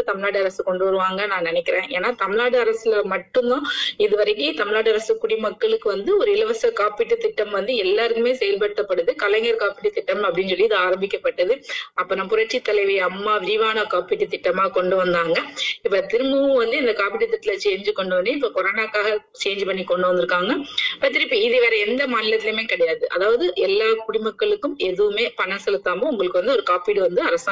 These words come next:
வந்து வழங்குகிறது அப்படிங்கிற மாதிரி கண்டிப்பா இந்த அடுத்த கம்பெனி கொண்டு போறது போல கண்டிப்பா, அஹ், இன்சூரன்ஸ் காப்பீடு திட்டம் கம்பெனி வந்து அரசாங்கம் ஆரம்பிச்சு இது எல்லாத்தையும் அவங்களே நிர்வகிப்பாங்க நம்ம நினை-, நினை-, நினைக்கலாம். கண்டிப்பா இது வருங்காலத்துல வர்றதுக்கான எல்லா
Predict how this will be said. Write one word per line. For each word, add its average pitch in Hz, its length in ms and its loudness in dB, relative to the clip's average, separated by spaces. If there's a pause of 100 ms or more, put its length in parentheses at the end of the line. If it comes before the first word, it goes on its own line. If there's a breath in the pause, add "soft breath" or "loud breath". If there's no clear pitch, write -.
(160)
வந்து 170 200 2
வழங்குகிறது 170 720 2
அப்படிங்கிற 160 320 0
மாதிரி 160 180 0 (340 loud breath)
கண்டிப்பா 220 420 -2
இந்த 240 380 2 (220 loud breath)
அடுத்த 220 300 0
கம்பெனி 240 360 0
கொண்டு 226 240 0
போறது 220 220 2
போல 214 240 2
கண்டிப்பா, 240 340 0
அஹ், 202 440 0
இன்சூரன்ஸ் 220 460 -2
காப்பீடு 214 300 -2
திட்டம் 196 360 -2
கம்பெனி 196 340 -4
வந்து 180 280 0
அரசாங்கம் 196 460 -4
ஆரம்பிச்சு 185 440 0
இது 277 180 0
எல்லாத்தையும் 180 340 0
அவங்களே 175 280 2
நிர்வகிப்பாங்க 190 640 2
நம்ம 185 200 2
நினை-, 160 280 0
நினை-, 160 240 0 (360 loud breath)
நினைக்கலாம். 185 500 0
கண்டிப்பா 202 320 -2
இது 214 180 2
வருங்காலத்துல 214 480 0
வர்றதுக்கான 185 460 0
எல்லா 180 240 2